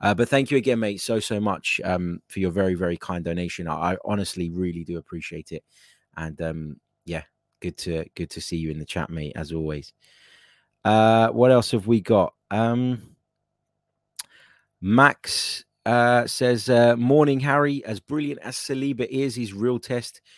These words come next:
will be against Erling Haaland. Come on, you Gunners. Love from South Africa." Big shout out to everybody joining us, uh, from overseas at the moment. There are loads of you, as always, which is great to see.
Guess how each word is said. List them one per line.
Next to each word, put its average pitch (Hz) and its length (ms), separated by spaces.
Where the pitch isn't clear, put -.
will 110 100
be 117 200
against 120 400
Erling 117 300
Haaland. 113 440
Come 113 200
on, 123 80
you 117 100
Gunners. 107 340
Love 107 180
from 110 160
South 104 300
Africa." 110 440
Big 123 120
shout 101 260
out 92 160
to - 100
everybody 101 380
joining 98 360
us, - 340
uh, 87 160
from 92 240
overseas 90 560
at 90 80
the 80 80
moment. 82 240
There 90 140
are 82 80
loads 90 280
of 82 100
you, 82 100
as 85 140
always, 87 300
which - 180
is 90 80
great 92 260
to 85 80
see. 90 320